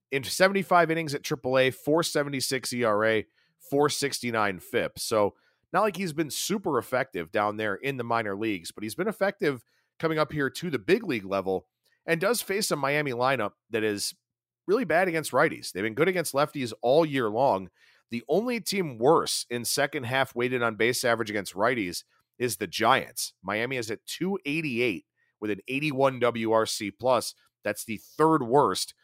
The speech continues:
W R C plus against righties here in the second half. The Marlins with Luzardo, he's been great this season and specifically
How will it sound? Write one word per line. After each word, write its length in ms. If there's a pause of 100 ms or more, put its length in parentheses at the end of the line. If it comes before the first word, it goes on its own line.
(240)
W 260
R 120
C 200
plus 260
against 240
righties 400
here 160
in 280
the 80
second 360
half. 360 (580)
The 40
Marlins 460
with 200
Luzardo, 720 (720)
he's 120
been 160
great 460
this 180
season 340
and 160 (200)
specifically 960